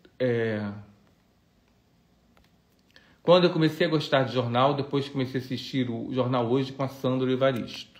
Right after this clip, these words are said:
Entendi. Além da Ilusão, tá muito chata. Esse momento, essa semana eu comecei a gostar. A novela realmente teve uma barriguinha, mas essa semana voltou a ficar bom. A partir do momento que Do-,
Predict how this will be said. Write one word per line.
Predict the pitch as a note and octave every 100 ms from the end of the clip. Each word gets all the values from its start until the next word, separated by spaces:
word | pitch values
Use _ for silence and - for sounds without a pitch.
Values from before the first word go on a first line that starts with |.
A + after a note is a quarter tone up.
| _ _
Entendi. | - - - - - _ _ - _ _ _ _ _ _ _ _ _ _ _ -
Além | C#3 D3
da | D#3+
Ilusão, | D#3+ C#3+ D3+ E3
tá |
muito | D#3 D#3 -
chata. | - C3+ C3
Esse | -
momento, | G#3+ E3+ G3+ D#3 - B2 - - - - - _
essa | G3 C4+ D4+ C4
semana | - B3 F#3+ G#3+
eu | A#3+
comecei | B3 A#3+ A#3 A3+
a | A3
gostar. | G3+ A3+ - -
A | D#3+
novela | D#3+ F#3 F#3+
realmente | G#3 A3 A3
teve | G#3+ G#3
uma | G#3
barriguinha, | G3 F#3 E3+ C3 C#3+ E3 G#3 - - -
mas | - E3+ D#3
essa | F#3 A#3
semana | G#3+ A#3+ A3 G#3 A3
voltou | A3 A#3+ A#3+
a | A3
ficar | -
bom. | C#4 B3+ C#3+ - -
A | -
partir | - D#3 -
do | A3+
momento | A3 A3
que | A3
Do-, | G3 -